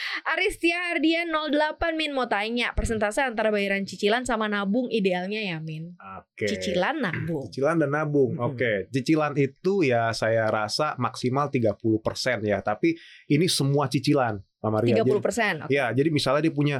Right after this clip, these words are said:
Speaker 1: K P R, dia punya K T A, dia punya kartu kredit, totalnya itu tiga puluh persen. Jangan,
Speaker 2: Hmm.
Speaker 1: eh, tiba-tiba K P R-nya udah tiga puluh persen, terus habis itu ca-, kartu kreditnya sepuluh persen, ah, nggak bisa, kayak gitu.
Speaker 2: Itu
Speaker 1: Jadi
Speaker 2: udah over,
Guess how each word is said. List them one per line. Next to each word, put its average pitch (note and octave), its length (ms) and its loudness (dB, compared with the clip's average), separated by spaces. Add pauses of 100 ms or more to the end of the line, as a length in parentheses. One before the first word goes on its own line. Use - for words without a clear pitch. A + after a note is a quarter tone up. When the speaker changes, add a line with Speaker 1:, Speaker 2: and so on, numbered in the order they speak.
Speaker 1:
K - 160 -6
P B2+ 160 -4
R, D3+ 280 0 (100)
dia C3+ 180 2
punya C3 320 0 (140)
K - 160 -6
T - 160 -6
A, D#3 260 0
dia C3+ 180 0
punya C#3 280 -2 (140)
kartu B2 280 -2
kredit, D#3+ 400 0
totalnya D3 500 -2
itu E3+ 120 0
tiga C3+ 200 2
puluh C3 200 2
persen. A2+ 320 -4
Jangan, C3+ 340 2
Speaker 2:
Hmm. G#3+ 80 -2 (400)
Speaker 1:
eh, C#3 260 -2
tiba-tiba D3+ 460 2
K C3 80 -4
P A#2+ 140 -2
R-nya D3+ 180 2
udah D3 80 2
tiga B2+ 180 2
puluh C3 220 2
persen, D3+ 400 0 (160)
terus D3+ 240 -2
habis C3 160 0
itu E3 80 -4
ca-, - 100 -4
kartu B2+ 220 -2
kreditnya B2+ 400 0
sepuluh C3+ 320 2
persen, C3 240 0
ah, B2+ 240 0
nggak A#2 160 0
bisa, B2 320 0 (160)
kayak A#2 180 -2
gitu. A2+ 140 0
Speaker 2:
Itu A2 80 0
Speaker 1:
Jadi D4+ 140 4
Speaker 2:
udah D4 120 4
over, C4 540 2